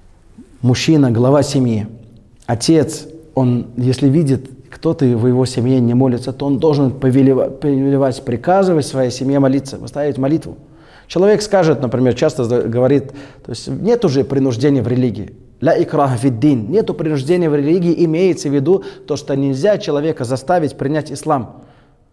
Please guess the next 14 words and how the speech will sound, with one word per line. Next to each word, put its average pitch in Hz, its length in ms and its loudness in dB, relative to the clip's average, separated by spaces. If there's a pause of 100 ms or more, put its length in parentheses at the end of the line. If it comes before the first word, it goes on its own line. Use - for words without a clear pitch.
(180)
Но 165 100 -8
если 190 160 -8
человек 160 340 -2
принял 160 380 0
ислам, 139 600 -4 (400)
или 135 200 0
он 147 180 2
мусульманин, 135 600 0 (260)
то 127 120 -6
тогда 156 580 0 (260)
остальные 175 760 0
действия, 156 520 0
которые 151 400 0
мусульманин 208 760 -2